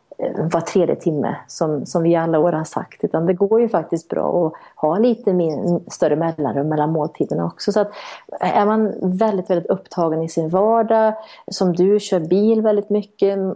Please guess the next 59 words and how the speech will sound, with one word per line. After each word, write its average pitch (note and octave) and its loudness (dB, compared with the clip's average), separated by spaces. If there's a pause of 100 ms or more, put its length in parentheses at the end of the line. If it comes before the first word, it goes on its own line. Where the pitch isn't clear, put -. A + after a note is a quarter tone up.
(260)
alltså F#3+ -2
det, F3+ 0
då G#3 2
kanske A3 0
det G#3 4
räcker G3+ -4
med G#3+ 2
att F#3+ -8
man F#3 2
äter F3 0
någon G#3 2
frukost F#3 -2
när E3+ 0
man E3+ 2
åker E3+ 0
iväg, F3+ 2
då G#3+ 2
vid F3+ 2
tre-tiden F#3+ 2
eller D#3+ 0
vad E3+ 2
det E3 4
är D#3+ 4
på D#3 -2
natten. D#3+ 0 (520)
Eh, E3+ 2
och G3 2
sen F3+ 0
då D#3+ 2
äter D#3 0
någonting D#3+ -2
när D3+ -4
man D3 -4
kommer D#3 -2
fram C#3+ -4
och D3 -2
när D3 -2
man D3 0
inte D3+ -2
är D3+ 0
hungrig D3+ 0
först - -6
dess. - -4
Man E3+ 2
måste - -2
ju A#3 4
inte G#3+ 0
ha E3 -2
mat D#3+ -2
och D#3 -2
sovklockan C#3+ -2
hela F3+ -4
tiden. - -2
Så A3 2
återigen, A3 2 (140)
hitta - -2
koden F#3 0
som G3 -6
man F3 -2